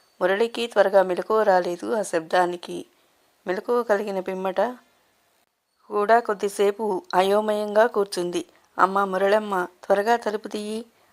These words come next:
ఆ కంఠం కోళ్లఫారంలో పనిచేసే సత్యవతిగా గుర్తించి వేగంగా వెళ్ళి తలుపు తీసింది మురళి. "రామ్మా మురళి, త్వరగా రావాలి. సూర్యుడికు ఏమైందో తెలియదు.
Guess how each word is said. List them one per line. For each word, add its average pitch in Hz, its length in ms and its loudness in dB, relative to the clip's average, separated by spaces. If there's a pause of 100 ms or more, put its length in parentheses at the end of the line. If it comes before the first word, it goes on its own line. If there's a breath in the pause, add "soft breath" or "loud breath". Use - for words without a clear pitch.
(120 soft breath)
ఆ 202 120 8
కంఠం 202 420 0
కోళ్లఫారంలో 220 800 2
పనిచేసే 202 580 -2
సత్యవతిగా 208 720 -2
గుర్తించి 185 640 -6 (500 soft breath)
వేగంగా 226 440 2
వెళ్ళి 208 300 -2
తలుపు 202 260 0
తీసింది 202 500 -6
మురళి. 180 360 -4 (420 soft breath)
"రామ్మా 202 440 4
మురళి, 202 320 -4
త్వరగా 196 340 2
రావాలి. 180 500 0 (380 soft breath)
సూర్యుడికు 220 640 -2
ఏమైందో 208 540 -4
తెలియదు. 185 440 -6